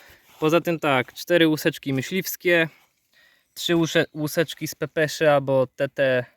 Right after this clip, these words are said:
trzydzieści trzy, trzy łuseczki mauserowskie, jakieś tam blaszki. Powiem wam, że nawet śmieci za bardzo nie było na tym polu, bardzo dziwnie mi się tutaj szukało.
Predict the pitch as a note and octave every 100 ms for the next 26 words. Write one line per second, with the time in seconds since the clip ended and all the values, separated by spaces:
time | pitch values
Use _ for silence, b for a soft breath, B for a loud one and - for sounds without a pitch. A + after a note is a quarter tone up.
0 | _ - C#3 C3+ - C3 - - F3 E3
1 | C#3+ _ _ b b b b - - D#3
2 | D3 D3 - - C3+ B2 A#2+ C#3 D3 -
3 | - C#3 C3 B2 A#2 A#2+ A#2+ A#2 C3+ B2+
4 | - C3 A#2+ C#3+ C#3 C3 C3 B2+ C3 B2+
5 | A#2+ - C#3 - C3 A#2+ A#2 B2+ B2 A#2+
6 | B2 A#2 B2 - A#2 A#2 A#2 A2+ A#2 A2+
7 | A#2 A2+ - A2 A2+ G#2 A2+ A#2 A2 G#2